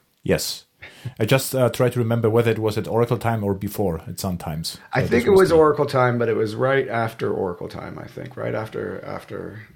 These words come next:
Speaker 2: the, the, the Oracle acquisition of Sun. Yep.
Speaker 1: Okay.
Speaker 2: Yeah.
Speaker 1: Now, the question is,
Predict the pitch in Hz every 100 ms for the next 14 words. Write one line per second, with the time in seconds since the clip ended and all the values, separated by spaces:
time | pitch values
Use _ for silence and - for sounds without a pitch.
0 | - 107 98 87 87 50 - - - 50
1 | - 90 - - 85 90 - - 87 85
2 | 80 90 92 _ _ - 101 - _ _
3 | _ _ - 131 123 139 - _ _ -
4 | - - _ _ 156 214 117 - _ _
5 | _ _ _ _ _ 139 196 98 87 -
6 | _ _ - - 220 101 90 90 -